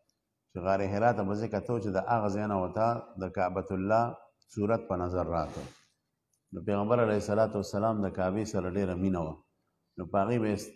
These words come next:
ځکه د ده نیکه سیدنا ابراهیم ورسره مینه وه، د الله کور و.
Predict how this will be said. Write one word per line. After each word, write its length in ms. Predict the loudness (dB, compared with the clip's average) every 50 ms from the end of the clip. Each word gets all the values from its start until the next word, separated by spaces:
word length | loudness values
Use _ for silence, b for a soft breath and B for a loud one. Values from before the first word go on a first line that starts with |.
| -16 -14
ځکه 220 | -10 -8 -4 -4 -2
د 60 | -2 0 0
ده 80 | 0
نیکه 320 | 0 -2 -2 0 2 2 2 2 -2 -6 -10 -16 -20 _ _ _ _ _ -12
سیدنا 360 | -6 -2 0 0 2 0 0 0
ابراهیم 480 | 0 0 0 0 0 0 0 -2 -2
ورسره 280 | -2 -2 -2 -2 0 0
مینه 240 | 0 0 0 0 0
وه، 120 | 0 0
د 80 | -2 -2
الله 280 | -4 -2 0 0 0 0
کور 300 | 0 -2 0 0 0 0
و. 80 | -2